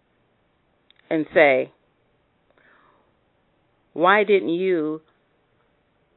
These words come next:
answer my phone call or answer none of my texts?" Now, mind you, she missed one phone call from him in the two weeks they, they were talking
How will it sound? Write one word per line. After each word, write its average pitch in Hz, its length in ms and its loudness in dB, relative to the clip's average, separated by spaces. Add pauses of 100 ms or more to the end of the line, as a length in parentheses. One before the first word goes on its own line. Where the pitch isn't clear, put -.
(140)
answer 185 240 0
my 147 200 2 (140)
phone 277 280 2
call 120 360 0 (220)
or - 180 2
answer 151 300 -2
none 147 180 -2
of 143 60 -2
my 147 180 -2
texts?" - 460 -10 (1500)
Now, 156 140 -2
mind 175 420 4
you, 127 240 -2 (800)
she - 180 0
missed 170 220 6
one 175 340 4
phone 220 240 6
call 175 240 6
from 139 160 2
him 127 300 -6 (1400)
in 151 120 0
the 135 80 2
two 185 240 -2
weeks 165 180 0 (100)
they, 160 180 4 (200)
they 160 80 4
were 170 140 2
talking 143 420 2